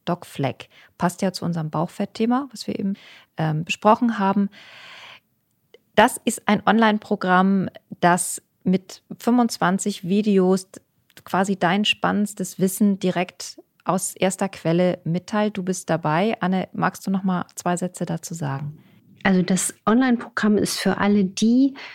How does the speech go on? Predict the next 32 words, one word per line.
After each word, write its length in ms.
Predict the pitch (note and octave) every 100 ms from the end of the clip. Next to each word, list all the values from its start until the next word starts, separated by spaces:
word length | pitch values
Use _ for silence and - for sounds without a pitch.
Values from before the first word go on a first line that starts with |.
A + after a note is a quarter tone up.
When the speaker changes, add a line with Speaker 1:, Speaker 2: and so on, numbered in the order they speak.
| - _
Speaker 2:
die 160 | - G3
sagen, 260 | G3 G3 -
ich 180 | -
möchte 280 | G#3 G3 -
jetzt 180 | G3 -
wirklich 380 | G#3+ - F3+ -
aktiv 460 | F#3+ - - A#3 A3+
mein 160 | G#3
Leben 260 | F#3+ F#3+ F3+
in 120 | F3+
die 100 | F3+
Hand 260 | D#3+ G#3+ -
nehmen, 180 | G#3+ G3+
so 120 | G3+
eine 160 | F3
schnelle 640 | E3+ - G3 G3+ A3+ A3+ -
Rampe 320 | G#3 G#3 G3+
zur 240 | - F3+
Gesundheit 580 | F3+ E3+ G3 A#3 A3 A3
und 220 | G#3+ G#3
die 80 | G#3+
sich 260 | G#3 G3+ -
auch 140 | F#3+
schwer 600 | - - F#3+ G#3 B3 B3+
tun, 520 | - A3+ A#3+ B3 A#3+ - - -
vielleicht 440 | - G3+ G3+ G#3
nach 240 | F#3 F#3 -
gehörtem 640 | F3+ A3 B3 B3+ B3+ B3
oder 320 | - G3+ F#3+
gelesenem 640 | F#3 F3+ F#3 G#3 A3 G#3+ F#3
Wissen 400 | G3 G3 G3 F3
wirklich 320 | G#3+ A3+ F#3